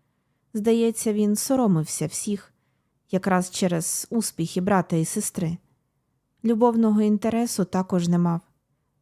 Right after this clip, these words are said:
Невідомо, чи він нікого не зацікавлював, чи то він ніким не цікавився, або ж все разом. Загалом, не найкращий варіант. Всю подальшу дорогу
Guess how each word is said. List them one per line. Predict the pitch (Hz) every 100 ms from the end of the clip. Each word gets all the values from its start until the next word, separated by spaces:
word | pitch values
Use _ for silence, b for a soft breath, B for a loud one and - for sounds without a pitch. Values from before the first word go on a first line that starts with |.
| _
Невідомо, | 226 240 240 202 165 151 151 190
чи | - 208 190 180 175
він | 185 185 180
нікого | 185 208 196 190
не | 180
зацікавлював, | 185 185 220 269 285 208 160 156 - _ _ _ _ _
чи | - 214
то | 208 185
він | 170 180 208 190 180
ніким | 180 - 180 170
не | 170
цікавився, | - 190 190 175 175 - 180 185 _ _ _ _ _ _ _
або | 233 220 214
ж | 202
все | - - 196
разом. | 185 151 147 160 - _ _ _ _ _ _ _
Загалом, | 214 233 247 240 208 185 - _ _
не | 240 262
найкращий | 254 - 143 147 - 165
варіант. | 160 151 147 156 - _ _ _ _ _ _ _ _ _ _ _ _
Всю | - 220
подальшу | 214 190 185 185 190
дорогу | 180 180 226 247 165